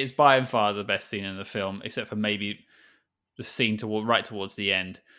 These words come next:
But it, it just feels like an absolute, you know, big energy move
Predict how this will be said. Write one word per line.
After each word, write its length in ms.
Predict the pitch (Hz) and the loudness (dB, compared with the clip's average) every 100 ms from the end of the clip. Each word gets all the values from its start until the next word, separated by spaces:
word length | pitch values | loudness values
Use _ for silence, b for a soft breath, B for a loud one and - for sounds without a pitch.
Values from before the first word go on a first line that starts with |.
| b b _ | b b _
But 180 | - 123 - _ _ | 0 0 -2 _ _
it, 220 | 151 165 - - | -10 -10 -10 -8
it 140 | 170 | -6
just 260 | 165 262 - | -2 -4 0
feels 220 | 214 160 | 2 4
like 140 | 139 135 | 2 2
an 100 | 127 | 0
absolute, 580 | 123 - - 123 113 - _ _ _ - | -2 -6 -6 -2 -2 -4 _ _ _ -8
you 100 | 123 | -4
know, 180 | 104 104 - _ - | -2 -4 -10 _ 2
big 240 | 143 127 - | 4 4 2
energy 360 | 127 113 113 | 2 2 2
move 580 | 110 113 101 85 90 - | 2 2 2 -2 -10 -18